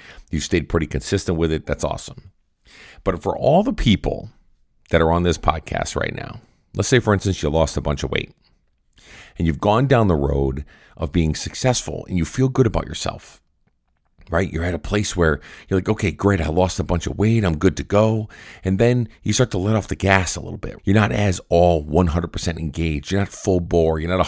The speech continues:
hundred miles an hour. You're not crazy in the mode. You're not going nutso all the way down the road, full throttle, ready to go anymore. So you back off the gas a little bit. Next thing you know, you're looking around going, "Hmm, that, that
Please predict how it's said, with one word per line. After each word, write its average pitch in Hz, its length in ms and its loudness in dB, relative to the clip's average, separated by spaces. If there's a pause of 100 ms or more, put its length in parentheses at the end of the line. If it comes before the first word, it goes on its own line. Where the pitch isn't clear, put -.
hundred 95 160 2
miles 85 280 0
an 80 80 -4
hour. 82 240 -2
You're 87 100 -2
not 90 120 -4
crazy 92 800 2
in 90 100 2
the 87 60 0
mode. 85 340 0 (260)
You're 98 140 0
not - 220 -4
going 101 340 2
nutso 90 540 -4 (440)
all 120 220 0
the 117 60 0
way 110 120 6
down 92 240 2
the 87 80 2
road, 82 280 4 (260)
full 139 380 4
throttle, 80 680 0
ready 87 200 2
to 82 80 0
go 85 200 -4
anymore. - 420 -6
So - 160 -4
you 113 80 2
back 123 280 0
off 127 160 -2
the - 80 -4
gas 127 360 -2
a 85 40 -2
little 82 160 -6
bit. 80 220 -4
Next 85 340 -6
thing 104 120 0
you 90 60 2
know, 90 140 2
you're 90 120 2
looking 87 220 -2
around 80 300 2
going, 76 380 0 (160)
"Hmm, 80 320 0 (200)
that, 85 320 -2
that - 300 -2